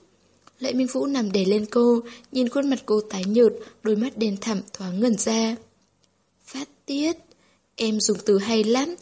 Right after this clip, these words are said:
nếu đêm nay tôi không làm vậy, chẳng phải là lãng phí công sức dùng từ của em ư?" "Anh làm gì?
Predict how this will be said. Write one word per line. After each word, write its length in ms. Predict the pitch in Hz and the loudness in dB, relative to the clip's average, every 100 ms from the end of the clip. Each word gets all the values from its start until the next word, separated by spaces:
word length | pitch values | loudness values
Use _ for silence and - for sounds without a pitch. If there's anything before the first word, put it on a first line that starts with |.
| - - _ | -18 -20 _
nếu 140 | 262 262 | 0 0
đêm 180 | 285 | 0
nay 200 | 277 269 | 0 0
tôi 160 | 262 240 | 0 -2
không 160 | 233 220 | 0 0
làm 160 | 208 185 | 0 0
vậy, 260 | 202 196 196 - | 2 2 -2 -14
chẳng 240 | - - 214 | -6 -4 -2
phải 260 | - 214 | -2 -2
là 120 | 180 185 | 0 0
lãng 200 | 196 233 | 0 -2
phí 220 | - 202 | -2 -2
công 240 | 196 220 | 0 0
sức 200 | 214 339 | 0 -2
dùng 180 | - 214 196 | -2 -4 0
từ 160 | 208 | 2
của 120 | 196 202 | 2 0
em 200 | 226 240 | 0 0
ư?" 300 | 254 254 269 269 - _ _ _ _ _ _ _ | 2 2 0 -4 -18 _ _ _ _ _ _ _
"Anh 140 | 247 233 | -4 -2
làm 160 | 214 | 0
gì? 320 | 202 208 208 | 0 0 0